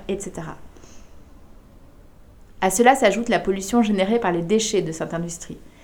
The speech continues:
à la mesure de l'obsolescence soigneusement entretenue de tous les produits qui nous passent entre les mains, mais aussi la pollution par les ondes,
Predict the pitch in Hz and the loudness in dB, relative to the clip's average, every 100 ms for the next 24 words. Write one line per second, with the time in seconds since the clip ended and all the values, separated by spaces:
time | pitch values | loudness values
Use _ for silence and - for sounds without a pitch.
0 | - - - - 185 190 208 226 226 214 | -20 -20 -20 -2 6 6 6 6 6 6
1 | 214 220 220 - 226 220 - 220 220 233 | 8 6 6 4 6 4 2 0 2 2
2 | 220 220 214 208 220 214 233 226 220 220 | 4 4 4 4 2 2 2 4 4 4
3 | 185 226 208 208 202 208 220 196 185 202 | 0 2 2 4 0 0 0 -4 0 2
4 | 202 196 196 180 165 170 - - - - | 2 -4 -4 -4 -4 -8 -12 -20 -20 -20
5 | - - - 208 208 208 233 208 208 202 | -20 -20 -6 2 4 6 6 6 2 -2
6 | 208 185 175 170 160 185 254 202 | -6 -2 0 0 -2 0 0 0